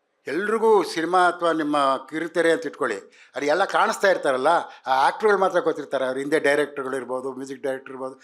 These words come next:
ಅವರೆಲ್ಲ ಗೊತ್ತಿರೋದಿಲ್ಲ. ಅವರೆಲ್ಲ, ಅವರೆಲ್ಲ ಏನೋ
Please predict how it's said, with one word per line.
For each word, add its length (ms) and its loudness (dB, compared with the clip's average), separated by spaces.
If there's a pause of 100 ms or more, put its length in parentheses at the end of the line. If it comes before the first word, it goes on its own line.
(160)
ಅವರೆಲ್ಲ 220 -2
ಗೊತ್ತಿರೋದಿಲ್ಲ. 600 -8 (400)
ಅವರೆಲ್ಲ, 220 0 (480)
ಅವರೆಲ್ಲ 240 -2 (320)
ಏನೋ 220 -4